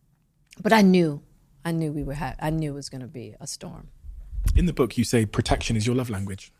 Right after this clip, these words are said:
Speaker 1: Mm-hmm.
Speaker 2: He protected you, didn't he?
Speaker 1: Um,
Speaker 2: Did you see that as a act of love?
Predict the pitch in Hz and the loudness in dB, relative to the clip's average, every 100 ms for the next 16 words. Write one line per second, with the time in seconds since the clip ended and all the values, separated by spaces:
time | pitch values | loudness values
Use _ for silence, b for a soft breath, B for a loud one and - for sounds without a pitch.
0 | - 185 180 214 170 160 - _ _ _ | -2 2 2 2 0 -4 -12 _ _ _
1 | _ 135 131 147 170 110 104 101 110 147 | _ -4 0 -2 -4 -6 -10 -10 -8 -6
2 | 180 _ b b b b b b b b | -8 _ b b b b b b b b
3 | b b - - 240 269 269 269 269 269 | b b -12 -2 2 4 4 2 0 -2
4 | 269 120 120 120 143 139 139 131 131 127 | -6 -6 -4 -2 0 2 2 0 -2 -2
5 | 123 - - - - - - - 120 - | -2 -6 -8 -4 -4 -6 -12 -4 -4 -4
6 | 127 123 123 139 | -4 -2 -2 -4